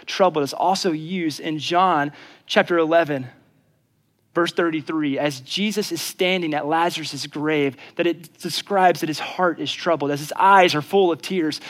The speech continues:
that the pain of what he's feeling in that moment is troubled in his heart. We see that exact same word also used in John twelve twenty-seven, as Jesus is describing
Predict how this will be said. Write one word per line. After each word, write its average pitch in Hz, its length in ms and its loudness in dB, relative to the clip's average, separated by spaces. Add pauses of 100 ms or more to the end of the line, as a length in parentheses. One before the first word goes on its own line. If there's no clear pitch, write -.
(160)
that 170 100 -4
the 185 80 -2
pain 196 380 -2
of 151 120 -6
what 185 160 2
he's 180 140 -2
feeling 180 220 -2
in 160 80 -2
that 143 140 -2
moment 143 420 -6 (260)
is 175 180 0
troubled 156 480 -2
in 131 100 -4
his 135 120 -8
heart. 135 300 -4 (760)
We 165 120 -4
see 190 100 -6
that 170 140 4
exact 170 380 2
same 170 200 -2
word 160 220 2
also 165 260 0
used 160 320 -6
in 160 140 -6
John 165 340 2
twelve 160 300 2
twenty-seven, 160 580 0 (180)
as 170 240 2
Jesus 214 540 -2
is 185 140 -2
describing 175 720 0